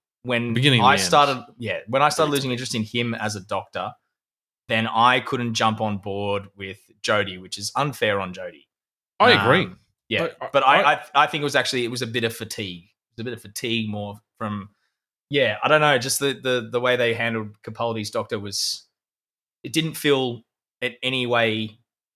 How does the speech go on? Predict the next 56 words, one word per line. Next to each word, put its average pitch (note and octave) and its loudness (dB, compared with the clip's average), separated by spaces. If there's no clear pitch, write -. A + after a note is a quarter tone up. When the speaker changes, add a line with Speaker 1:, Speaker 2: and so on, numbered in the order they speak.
Speaker 1:
fluid B2 -2
and G#2 -6
for, B2 -2
it A#2 -6
was B2 -4
Speaker 2:
He C3+ 0
Speaker 1:
very B2+ 2
stop-starty B2 0
in A#2+ -8
a A2+ -6
bit. A#2+ -6
He A#2+ -14
just, - -8
he B2 -10
seemed C3 0
to C3 0
Speaker 2:
I, G#3 4
Speaker 1:
not, B2 -2
Speaker 2:
they - 6
couldn't A#3+ 2
Speaker 1:
yeah. A#3+ 2
Speaker 2:
figure A3+ 4
out E3+ 4
who F#3+ 6
they E3+ 4
wanted D3+ 4
him C#3+ 2
to B2+ -4
be, E3+ 4
'cause D#3+ 2
Speaker 1:
Yeah, F3+ 10
Speaker 2:
I F3+ 8
got G3+ 4
the G#3+ 4
Speaker 1:
exact-, E3 6
Speaker 2:
impression F#3+ 6
Speaker 1:
that's - -
what - 6
I C#3 8
Speaker 2:
that C3+ 8
Speaker 1:
was B2 2
Speaker 2:
they D3 2
Speaker 1:
trying C3 4
to B2 0
get A2+ 0
to, A#2 -6
yeah. G2+ -6
Speaker 2:
I, C#3 -2
I F#3 4
got A3 4
the B3 2
impression G3 2
that D#3+ 0
they D3+ 2
injected D#3+ 0
him D3+ -2